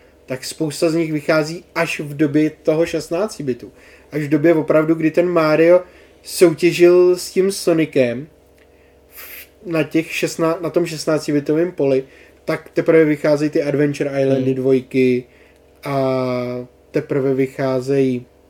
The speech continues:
Speaker 1: i další takovýhle pěkný hry, ten Chip a Dale, eh, ten DuckTale a
Speaker 2: Hmm.
Speaker 1: podobně.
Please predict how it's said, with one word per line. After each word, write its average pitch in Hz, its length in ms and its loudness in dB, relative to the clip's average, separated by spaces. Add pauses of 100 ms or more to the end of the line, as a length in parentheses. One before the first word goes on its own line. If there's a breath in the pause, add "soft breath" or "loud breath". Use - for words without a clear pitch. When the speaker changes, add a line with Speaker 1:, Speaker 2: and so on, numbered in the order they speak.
(800)
Speaker 1:
i 156 100 0
další 143 640 -6 (500 soft breath)
takovýhle 160 520 0
pěkný 151 480 -2
hry, 147 200 4
ten 143 200 -4
Chip 139 220 -8
a 143 80 0
Dale, 139 560 2 (680 soft breath)
eh, 131 540 0
ten 147 180 -2
DuckTale 139 680 0
a 139 100 -4
Speaker 2:
Hmm. 139 80 -4
Speaker 1:
podobně. 143 720 0